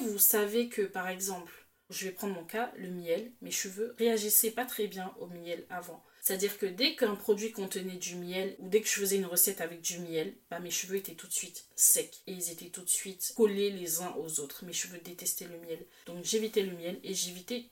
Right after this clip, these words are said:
tout produit contenant du miel. C'était hyper important pour moi. Voilà, donc il faut savoir ce que vos cheveux aiment, n'aiment pas et l'éliminer complètement de votre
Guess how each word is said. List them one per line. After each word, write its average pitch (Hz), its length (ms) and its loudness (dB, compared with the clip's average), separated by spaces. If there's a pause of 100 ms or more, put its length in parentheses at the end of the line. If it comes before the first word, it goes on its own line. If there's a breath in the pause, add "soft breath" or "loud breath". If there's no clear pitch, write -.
(200)
tout 330 260 -2
produit 233 580 4
contenant 214 600 -4
du 196 220 -4
miel. 175 280 -6 (160)
C'était 208 540 0 (100)
hyper 233 320 0
important 190 360 -8
pour 175 160 -12
moi. 127 220 -10 (220 loud breath)
Voilà, 190 480 4
donc 196 300 0
il 220 100 -2
faut 285 140 0
savoir 202 400 4
ce - 100 4
que 208 140 -4
vos 196 160 -4
cheveux 170 560 -4 (120)
aiment, 202 400 0 (180)
n'aiment 175 300 -6
pas - 240 -6 (140)
et 175 140 -4
l'éliminer 202 680 2
complètement 180 680 -8 (120)
de 160 80 -16
votre 165 440 -10